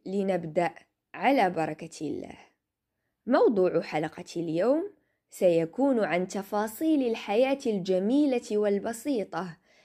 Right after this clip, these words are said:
على شكل تأملات واقتباسات. من الآن فصاعدًا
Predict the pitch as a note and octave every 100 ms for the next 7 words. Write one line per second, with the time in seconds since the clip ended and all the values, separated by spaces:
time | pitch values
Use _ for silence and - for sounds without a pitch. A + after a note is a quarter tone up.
0 | _ - F#3 F#3+ E3 - C#4+ C#4+ A3 G#3
1 | G#3 - F3 E3 E3 F#3 C4 B3+ G#3 A3
2 | C4 - - F3 D#3 D3 - - - -
3 | - - _ _ _ _ _ _ _ _
4 | _ _ _ _ _ _ _ _ - F3
5 | E3 D#3+ D#3 D#3+ G3+ G3+ F#3+ - E3+ -
6 | F#3 F#3+ F3 F3 F3 F3 F3